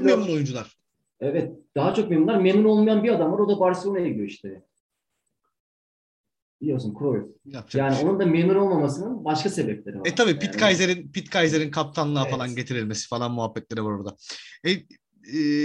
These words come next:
Speaker 2: yetmiş birde dedik Cruyff, e, yetmiş ikide benim adamım, e, Franz Beckenbauer.
Speaker 1: Evet.
Speaker 2: Aslında yetmiş ikinin şöyle bir özelliği var.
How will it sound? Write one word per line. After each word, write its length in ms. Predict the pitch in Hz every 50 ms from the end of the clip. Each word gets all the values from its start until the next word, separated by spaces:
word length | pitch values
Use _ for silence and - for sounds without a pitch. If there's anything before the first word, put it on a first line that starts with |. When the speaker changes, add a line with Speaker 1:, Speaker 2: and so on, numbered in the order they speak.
| 151 147 147 147 147 147 147 147 147 139 135 139 120 95 95
Speaker 2:
yetmiş 480 | 156 156 175 175 - 196 196 - - -
birde 380 | 202 180 196 202 196 190 - -
dedik 360 | 151 160 180 175 170 143 147 -
Cruyff, 400 | 185 202 208 208 214 - - -
e, 60 | 156
yetmiş 460 | 170 160 160 165 160 - 180 151 143
ikide 280 | 147 - 175 196 185 165
benim 200 | 170 180 185 170
adamım, 360 | 143 135 131 143 185 196 - _ _ _ _ _ -
e, 300 | 107 113 117 113 120 117
Franz 340 | - 139 135 135 135 123
Beckenbauer. 600 | 135 135 139 - 127 117 110 107 98 101 120 135
Speaker 1:
Evet. 140 | 113 101 101 -
Speaker 2:
Aslında 340 | 120 135 139 143 165 185 185
yetmiş 380 | 156 165 160 - - - -
ikinin 200 | - 202 196 214
şöyle 320 | 208 - 196 185 185 180 156
bir 40 | 143
özelliği 400 | 139 127 143 127 127 135 151 180
var. 160 | 214 220